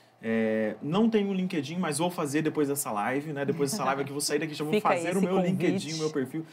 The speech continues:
Speaker 1: Fica aí esse convite nosso. É, mas se eu não tenho LinkedIn, eu tenho somente um Instagram, e vou dar um outro exemplo assim.
Speaker 2: Hum.
Speaker 1: É, eu tenho um Instagram em que eu posto minhas artes. Como eu
Speaker 2: Sensacional.
Speaker 1: posso,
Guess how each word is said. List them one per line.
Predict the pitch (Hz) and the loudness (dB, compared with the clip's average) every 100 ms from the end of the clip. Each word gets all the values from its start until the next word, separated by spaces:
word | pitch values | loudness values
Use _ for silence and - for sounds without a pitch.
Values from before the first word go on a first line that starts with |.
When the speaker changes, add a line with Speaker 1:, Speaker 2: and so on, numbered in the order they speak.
| - | -20
Speaker 1:
Fica | - 160 160 | -12 -6 0
aí | 160 | 2
esse | 160 | 0
convite | - 143 147 - | -2 -4 -6 -6
nosso. | 127 135 151 - 180 - - - | -6 -4 -6 -10 -12 -18 -20 -12
É, | 120 135 139 135 | 2 4 6 4
mas | 151 185 | 2 2
se | 202 | 4
eu | 220 | 4
não | 202 226 320 | 4 2 0
tenho | - 208 202 | 0 2 2
LinkedIn, | 185 190 190 131 131 117 | 0 -2 -2 -4 -2 0
eu | 107 120 | 0 -4
tenho | 160 175 | -6 -8
somente | - 175 165 185 226 220 | -6 -4 -2 2 2 4
um | 208 | 2
Instagram, | 214 208 170 147 131 127 151 - - - _ | 2 0 -4 -2 -2 -2 -4 -10 -20 -20 _
e | 117 120 123 | -4 -2 -2
vou | 123 | -2
dar | 127 | -2
um | 147 139 | -2 -2
outro | 170 190 | -2 -2
exemplo | 165 170 180 | -6 -8 -8
assim. | - 117 104 - | -4 -2 -4 -6
Speaker 2:
Hum. | 151 156 | -14 -4
Speaker 1:
É, | 107 | -2
eu | 117 | -2
tenho | 120 180 | -2 -2
um | |
Instagram | 196 - 165 160 | -2 -2 -2 -2
em | 190 | -2
que | 190 | -4
eu | |
posto | 175 175 170 | -4 -6 -6
minhas | 170 147 | -8 -4
artes. | 120 107 - - - - _ _ _ _ _ _ _ 147 | -4 -6 -10 -16 -18 -20 _ _ _ _ _ _ _ -16
Como | 139 220 226 | 2 4 6
eu | 220 | 4
Speaker 2:
Sensacional. | 220 202 | 4 0
Speaker 1:
posso, | 202 202 | 0 -4